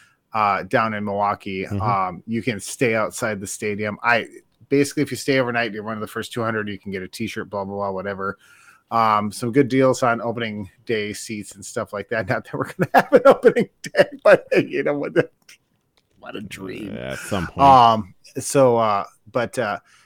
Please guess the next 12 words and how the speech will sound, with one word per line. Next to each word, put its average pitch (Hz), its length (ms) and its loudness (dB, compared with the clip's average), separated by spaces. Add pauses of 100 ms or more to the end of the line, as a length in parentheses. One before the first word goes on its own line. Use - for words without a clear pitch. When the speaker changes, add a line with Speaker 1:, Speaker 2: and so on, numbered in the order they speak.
(140)
Speaker 1:
that's 143 240 2
the 202 80 -4
same 170 240 2
day 127 260 2
that 131 300 2
we 123 520 0 (180)
are, 107 580 2 (520)
uh, 113 60 -2
we 113 180 2
bought, 110 340 0
uh, 101 280 -4 (100)
the - 160 -16